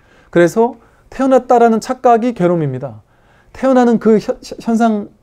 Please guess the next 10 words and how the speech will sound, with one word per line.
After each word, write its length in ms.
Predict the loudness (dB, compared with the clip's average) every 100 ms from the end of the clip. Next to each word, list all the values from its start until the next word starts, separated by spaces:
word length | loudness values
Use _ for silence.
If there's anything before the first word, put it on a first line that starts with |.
| _ _ _
그 120 | -8
자체가 340 | -6 -2 -2
괴로움이라는 500 | 0 0 0 -2 -4
것이 200 | -6 -6
아니라 340 | -8 -8 -10 -12 _ -20
태어났다라는 540 | -10 -6 -4 -4 -4
허망한 320 | -2 -4 -4 -8
착각, 380 | -12 -12 -12 -14 _ _ _ _ _ _ _ _ _ -20 -8
그게 340 | 0 0 0
괴로움이고요. 500 | -2 0 0 -2 -8